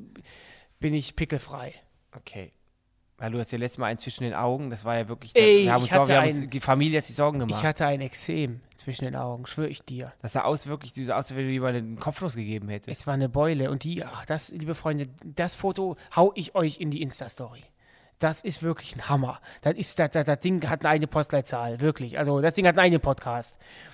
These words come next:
Speaker 1: Das ist wirklich der, der Oberhammer gewesen. Da hatte ich echt Schiss. Das war auch ein paar Tage vor der
Speaker 2: Du musst
Speaker 1: Aufzeichnung
Speaker 2: zum
Speaker 1: für
Speaker 2: Doktor
Speaker 1: die
Speaker 2: Pimpelpopper.
Speaker 1: Das war auch die, ähm, vor der Aufzeichnung für die A-R-D-Mediathek. Da habe ich echt Schiss gehabt, dass ich das nicht wegkriege. Und ich sah auch von der Seite einfach anders aus.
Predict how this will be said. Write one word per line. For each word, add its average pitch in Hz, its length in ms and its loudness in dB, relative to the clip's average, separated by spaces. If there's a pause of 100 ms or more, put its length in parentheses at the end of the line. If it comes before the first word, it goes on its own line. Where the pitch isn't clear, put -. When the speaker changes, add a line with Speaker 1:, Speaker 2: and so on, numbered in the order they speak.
(180)
Speaker 1:
Das 139 200 0
ist 170 220 -2
wirklich 170 400 2
der, 160 280 4 (160)
der 156 180 2
Oberhammer 143 440 10
gewesen. 131 400 0
Da 131 60 -2
hatte 147 160 -4
ich - 80 -10
echt 165 180 -6
Schiss. 180 260 0
Das 151 200 -6
war 151 120 4
auch 131 80 -2 (120)
ein 147 180 -4
paar 147 160 0
Tage 147 220 -2
vor 151 160 -2
der 143 140 0
Speaker 2:
Du - 60 -20 (160)
musst 113 40 0
Speaker 1:
Aufzeichnung 156 480 4
Speaker 2:
zum 151 80 2
Speaker 1:
für 175 40 2
Speaker 2:
Doktor 165 120 2
Speaker 1:
die 147 60 0
Speaker 2:
Pimpelpopper. 131 720 -2 (300)
Speaker 1:
Das 139 140 -6
war 147 120 4
auch 135 60 -4
die, 147 120 -4
ähm, 143 260 -4
vor 147 160 -6
der 135 100 -2
Aufzeichnung 139 380 -6
für - 80 -16
die 135 120 -4
A-R-D-Mediathek. 135 800 -2 (320)
Da 131 100 -4
habe 131 100 -4
ich - 80 -12
echt 135 120 -10
Schiss - 160 -6
gehabt, 127 220 -8
dass 127 140 -8
ich - 40 -14
das - 140 -12
nicht 127 120 -12
wegkriege. 127 360 -10
Und 139 60 -8
ich 123 100 -10
sah 139 120 2
auch 139 100 -2
von 151 140 0
der 139 80 2
Seite 139 260 2
einfach 131 220 -8
anders 170 300 0
aus. 123 400 -8